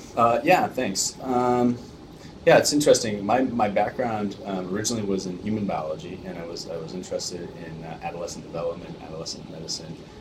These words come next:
um, and, uh, went on to teach high school, teach, um, science, uh, and biology, um, in a, uh, in a high school in San Francisco, um, and with a focus on kind of environmental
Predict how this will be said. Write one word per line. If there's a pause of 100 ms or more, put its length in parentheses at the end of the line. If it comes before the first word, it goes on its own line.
(180)
um, (460)
and,
uh, (1400)
went
on
to
teach
high
school,
teach,
um, (400)
science,
uh,
and
biology, (300)
um, (440)
in
a,
uh,
in
a
high
school
in
San
Francisco, (340)
um, (100)
and (240)
with
a
focus (100)
on
kind
of
environmental